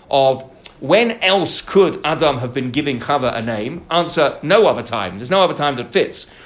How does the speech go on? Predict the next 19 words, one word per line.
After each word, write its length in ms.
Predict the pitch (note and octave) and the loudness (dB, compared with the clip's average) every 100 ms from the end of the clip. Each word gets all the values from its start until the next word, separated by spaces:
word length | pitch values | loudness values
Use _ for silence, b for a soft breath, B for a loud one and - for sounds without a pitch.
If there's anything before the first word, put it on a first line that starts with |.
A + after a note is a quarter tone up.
| B | B
Rashi's 360 | G3+ A3 A3 F#3 | 0 2 0 2
not 220 | A3+ B3+ | 2 2
saying 300 | B3 A#3 F3 | 2 0 0
that 100 | F3 | -2
this 160 | G3 | -4
is 140 | E3 - | -6 -6
out 280 | E3+ G3 F#3+ | -2 0 0
of 120 | F3+ | -4
chronological 560 | - D#3 D3+ C#3 A#2+ B2+ | -2 -2 0 -4 -4 -4
order. 320 | B2 G#2 D#2 - _ _ b b b | -4 -4 -8 -16 _ _ b b b
He's 180 | b D3+ | b -2
just 220 | D#3 G#3+ | 2 4
saying 240 | A3+ G#3 F#3 | 4 4 2
thematically 1500 | - G#3 F3+ F3+ G#3+ C#4+ D4 C4 A#3 - A#2+ G#2+ C3 G#3 - b b | -2 0 0 -2 -2 -2 0 -2 -2 -6 -4 -2 -4 -6 -12 b b
it 120 | E3+ | -2
would 180 | F#3 F#3+ | 2 4
have 100 | F3+ | 4
made 240 | F3+ E3+ | 0 0
sense 800 | - - C4+ F3 C#3+ - - - | -2 0 0 0 -2 -4 -4 -6